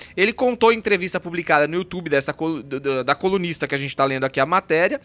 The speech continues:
é, que recebeu ligação da advogada se apresentando como porta-voz da Marília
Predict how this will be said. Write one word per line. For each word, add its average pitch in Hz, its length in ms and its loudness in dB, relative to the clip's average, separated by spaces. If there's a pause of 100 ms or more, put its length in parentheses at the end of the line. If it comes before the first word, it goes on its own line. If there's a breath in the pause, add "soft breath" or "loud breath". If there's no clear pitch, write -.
(420 loud breath)
é, 165 320 2
que 220 120 -6
recebeu 226 340 2
ligação 180 400 0
da 160 100 2
advogada 151 500 2
se 202 100 -2
apresentando 160 460 -4
como 147 200 -4
porta-voz 135 540 0
da 131 100 0
Marília 170 420 2